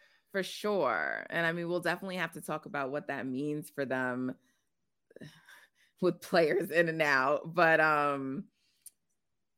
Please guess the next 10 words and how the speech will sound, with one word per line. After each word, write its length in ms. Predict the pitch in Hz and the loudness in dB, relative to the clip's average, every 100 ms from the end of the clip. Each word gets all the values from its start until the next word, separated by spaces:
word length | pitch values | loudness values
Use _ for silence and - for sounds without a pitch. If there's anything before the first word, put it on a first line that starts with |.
| _ _ _ _ _ _ _ _ _ | _ _ _ _ _ _ _ _ _
you 160 | 196 208 | -2 0
know, 300 | 151 123 196 190 | 2 0 -6 -2
we'll, 360 | 175 170 143 | 4 4 4
we'll, 320 | 156 160 156 | 2 0 0
we'll, 240 | 143 160 165 - | 0 -2 -4 -8
we'll 180 | 147 156 | -6 -6
see, 480 | - - 147 85 208 - | -4 -4 -4 -4 -8 -10
you 140 | 165 151 | -8 -4
know? 420 | 143 139 160 - - | -2 -2 -4 -8 -4
Um, 760 | 156 156 151 143 135 131 185 | 0 2 2 0 -2 -6 -8